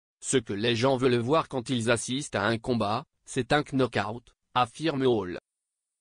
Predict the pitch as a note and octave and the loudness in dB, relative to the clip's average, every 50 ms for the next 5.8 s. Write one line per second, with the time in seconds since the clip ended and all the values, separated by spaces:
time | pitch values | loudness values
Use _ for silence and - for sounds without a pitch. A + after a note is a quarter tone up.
0 | _ _ _ _ _ _ _ _ _ _ _ _ _ _ _ _ _ _ _ _ | _ _ _ _ _ _ _ _ _ _ _ _ _ _ _ _ _ _ _ _
1 | _ _ _ _ _ _ _ _ _ _ _ _ _ _ _ _ _ _ _ _ | _ _ _ _ _ _ _ _ _ _ _ _ _ _ _ _ _ _ _ _
2 | _ _ _ _ _ _ _ _ _ - C3 C#3 C#3 C3 D3 D3+ C3+ B2 A#2 C3+ | _ _ _ _ _ _ _ _ _ -4 -2 -2 -2 -2 -2 -2 -2 0 0 2
3 | D3 C#3+ B2+ A#2 C3 C3 A#2 A#2 A#2 A2+ A2+ A2 A2+ A2 - - - A2 A2+ B2+ | 2 2 2 2 2 2 2 2 0 0 0 0 0 0 -2 -2 -2 -2 -2 -2
4 | - - - C#3+ C#3 C3+ C3 A#2+ B2+ B2+ A#2+ A#2 C3 D#3 F#3 - - - B2 G#2+ | -4 -6 -4 0 0 0 2 2 2 2 4 4 2 2 2 0 -2 -6 -4 -2
5 | - B2 A#2 G#2+ A2+ A#2+ A#2+ A2 G2 G2+ E2+ C2+ D2 F2 E2 C#2+ | -2 0 0 0 -2 0 0 -2 0 -2 -6 -8 -8 -10 -12 -14